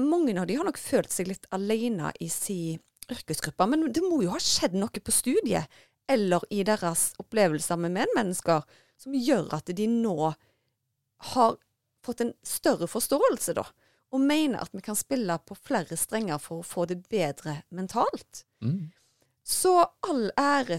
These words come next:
Speaker 1: til psykologer som vi gjerne har trodd har vært inni en firkantet boks før. Eh, de har overrasket meg, eh, veldig positivt.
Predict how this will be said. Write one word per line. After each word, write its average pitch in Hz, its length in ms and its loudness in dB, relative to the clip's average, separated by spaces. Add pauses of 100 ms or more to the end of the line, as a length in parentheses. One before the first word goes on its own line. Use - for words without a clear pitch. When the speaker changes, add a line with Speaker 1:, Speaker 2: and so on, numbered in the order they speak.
(120)
Speaker 1:
til 202 240 -6
psykologer 185 720 0
som 190 240 -6
vi 202 120 -4
gjerne 202 280 -2
har 170 280 -2 (280)
trodd 277 460 -4
har 214 180 -4
vært - 360 -4 (340)
inni 220 280 0
en 170 180 -2
firkantet 175 500 -6
boks - 340 -6
før. 320 300 2 (760)
Eh, 240 440 4 (300)
de 262 120 2 (120)
har 226 220 0
overrasket 170 680 0
meg, 160 340 -2
eh, 160 420 -8 (100)
veldig 185 280 0
positivt. - 580 -10